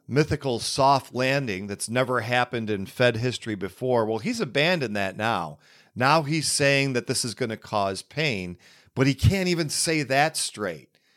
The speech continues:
So <laughs> let me get to his statements on what the effects of his interest rate policy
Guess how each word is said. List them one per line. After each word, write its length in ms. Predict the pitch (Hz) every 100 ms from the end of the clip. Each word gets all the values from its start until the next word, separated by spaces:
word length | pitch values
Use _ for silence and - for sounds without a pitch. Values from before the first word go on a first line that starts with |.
| _ _ -
So 440 | - - 131 123 - _ -
<laughs> 280 | - -
let 140 | 135 156
me 120 | 170
get 220 | 135 156
to 180 | - 139
his 160 | 135 104
statements 720 | - 143 143 120 120 110 -
on 480 | 123 107 110 104 101 - _ _ _
what 260 | 110 135 135
the 140 | 131
effects 680 | 110 - 143 135 - - -
of 540 | 120 110 107 101 - _ _ _ -
his 380 | 113 113 104 -
interest 440 | 143 135 123 -
rate 220 | 110 98 -
policy 720 | 101 92 95 90 101 95